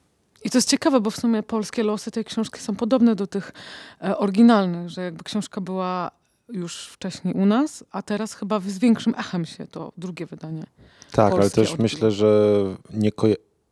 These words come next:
Speaker 2: chociaż nie pamiętam tamtych czasów zbytnio, w sensie, czy coś się wokół książki działo, ale tutaj bym pochwalił wydawnictwo Filtry, które zadbało, że kiedy te-, teraz, y, kolejne wznowienie, kolejne wydanie Stonera się ukazało w Polsce, to jednak towarzyszyła już temu pewnego rodzaju otoczka medialna, otoczka,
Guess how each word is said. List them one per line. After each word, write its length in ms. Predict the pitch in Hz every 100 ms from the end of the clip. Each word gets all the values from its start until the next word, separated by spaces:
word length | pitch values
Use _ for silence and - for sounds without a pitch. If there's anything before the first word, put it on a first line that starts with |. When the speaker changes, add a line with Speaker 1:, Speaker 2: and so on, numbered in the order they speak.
| -
Speaker 2:
chociaż 260 | - - -
nie 80 |
pamiętam 340 | 92 107 104 92
tamtych 220 | 87 85
czasów 300 | - 85 87
zbytnio, 380 | 82 85 90 92
w 40 |
sensie, 300 | - 90 95
czy 180 | - 95
coś 180 | - 95
się 140 | -
wokół 200 | 90 92
książki 320 | - 92 -
działo, 320 | 87 87 101 113 - - - -
ale 160 | 98
tutaj 220 | 101 - 113
bym 140 | 113
pochwalił 360 | 107 - 117 104
wydawnictwo 480 | 104 101 107 -
Filtry, 380 | 101 107 98 -
które 240 | 98 98 95
zadbało, 520 | 92 87 95 95 95
że 360 | 87 90 87 - _ _ _
kiedy 200 | 92 87 -
te-, 100 | - -
teraz, 360 | - 92 -
y, 280 | 87 90 90
kolejne 320 | - 95 98 90
wznowienie, 380 | 87 85 87 -
kolejne 340 | - 95 92
wydanie 340 | 85 101 110
Stonera 360 | 85 - 85 85
się 140 | -
ukazało 360 | 90 87 82 82
w 80 | -
Polsce, 420 | 90 82 - 117 - - - _ _
to 100 | 98
jednak 480 | 101 101 101 98 -
towarzyszyła 760 | 101 95 95 98 - 110 104
już 180 | 98 92
temu 220 | - 98
pewnego 400 | 95 92 98 92
rodzaju 280 | 98 92 95 -
otoczka 420 | - 104 - 90
medialna, 540 | 87 87 92 104 113
otoczka, 500 | 101 - 95 - 90